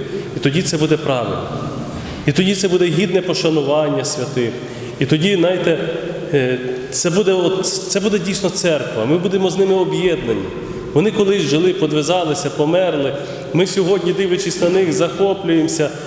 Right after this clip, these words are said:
щось намагаємо їх в чомусь не тільки цитувати, а й наслідувати. Це нас об'єднає, це нас зробить сильними, це нас надихне і це нас проведе через будь-яку бурю, яка б не сталася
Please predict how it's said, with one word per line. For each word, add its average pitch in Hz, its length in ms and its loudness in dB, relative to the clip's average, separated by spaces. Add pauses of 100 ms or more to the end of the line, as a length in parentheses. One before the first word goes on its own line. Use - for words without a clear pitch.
(120)
щось 202 260 0
намагаємо 185 580 2 (180)
їх 190 120 -2 (260)
в 180 60 -4
чомусь 180 320 2
не 180 60 4
тільки 196 240 -2
цитувати, 175 640 0
а - 20 4
й 165 60 4
наслідувати. 165 760 0 (640)
Це 190 140 0
нас 190 220 2
об'єднає, 175 680 2
це 170 140 -2 (140)
нас 165 240 2
зробить 165 440 0
сильними, 180 680 2 (360)
це 185 160 0
нас 185 220 0
надихне 180 600 0
і - 20 -4
це 185 200 -2
нас 180 160 2
проведе 190 640 0 (320)
через 196 340 2
будь-яку 196 580 2 (140)
бурю, 151 340 2 (600)
яка 165 220 2
б 170 80 0
не 165 100 4
сталася 175 500 0